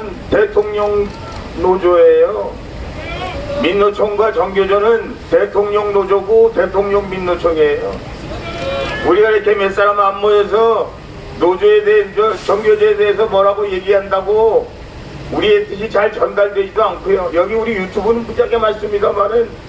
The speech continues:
사실 기존 언-, 언론 방송들은 저희가 뭐 하고 있는지도 잘 몰라요. 그리고 저희가 무엇 때문에 이러고 있는지도 잘 모른다. 참 걱정이다. 저는 그런 생각이 듭니다. 여러분들께서 정말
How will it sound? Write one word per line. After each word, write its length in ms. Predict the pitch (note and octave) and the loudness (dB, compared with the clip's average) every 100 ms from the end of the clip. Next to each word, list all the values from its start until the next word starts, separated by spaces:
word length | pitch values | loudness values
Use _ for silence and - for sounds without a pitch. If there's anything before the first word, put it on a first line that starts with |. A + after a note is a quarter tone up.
| - - | -18 -10
사실 340 | - F3+ G#3 A3+ | -4 -2 -2 -4
기존 320 | F#3+ G3 A3 | -2 0 2
언-, 200 | G3 F#3+ | 0 0
언론 300 | E3 F#3+ A3+ | 0 2 0
방송들은 760 | - G3 G3 G3+ F3+ G3 A#3 A3 | 0 -2 0 -4 -2 0 0 0
저희가 300 | F#3 G3 A3+ | -2 0 0
뭐 300 | - F#3+ G3+ | 2 4 4
하고 140 | G3+ | 4
있는지도 360 | G3+ F#3 G3+ G#3 | 0 -2 -8 -4
잘 180 | G#3 A3+ | -2 0
몰라요. 540 | G#3 F#3 F3 - E3 - - - - - D4+ - D3+ | 0 0 0 0 -2 -4 -10 -10 -8 -8 -8 -8 0
그리고 340 | G3 G#3 A4 | 2 4 4
저희가 360 | F#3+ G#3 G#3+ A#3 | 4 2 4 2
무엇 340 | F3 G3 A3+ | 2 2 4
때문에 280 | A#3 A3+ A#3 | 4 4 4
이러고 280 | A3+ A3 A3+ | 2 0 -2
있는지도 380 | G#3+ G#3+ G3+ A3+ | -2 -4 -4 -2
잘 200 | G3+ G3+ | 0 -2
모른다. 580 | F#3+ F3 F3 F3+ F3 - - - - - - - - - - - - - - - - | -2 -4 -2 -4 -4 -6 -10 -12 -12 -12 -12 -12 -12 -12 -12 -10 -10 -10 -10 -8 -4
참 140 | B3+ | -2
걱정이다. 580 | A3 A#3 B3 A#3+ A3 G#3 | -2 -2 0 0 0 -2
저는 180 | A3 A3+ | 0 2
그런 200 | G#3+ G3 | 2 0
생각이 320 | G#3 G3 G3 | -2 -4 -6
듭니다. 400 | - E3 - - - - - - - - - - | -10 -10 -10 -10 -10 -10 -10 -10 -10 -10 -10 0
여러분들께서 1040 | - G3+ G#3 G#3 G#3 G3+ - A3 G3+ - - - - - - | 2 2 2 0 2 2 2 2 2 -2 -8 -12 -12 -12 -12
정말 720 | - F3 G#3 A#3 A3+ G3+ - | -4 -2 0 2 2 0 -2